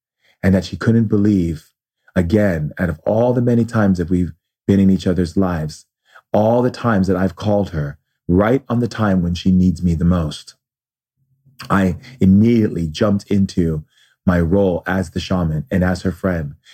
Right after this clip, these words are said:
to guide her to release the panic attack, the anxiety, and to give her messages from the spirit world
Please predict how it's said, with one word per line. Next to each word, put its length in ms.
to 80
guide 420
her 380
to 100
release 400
the 100
panic 360
attack, 420
the 100
anxiety, 720
and 120
to 80
give 200
her 140
messages 640
from 200
the 60
spirit 380
world 320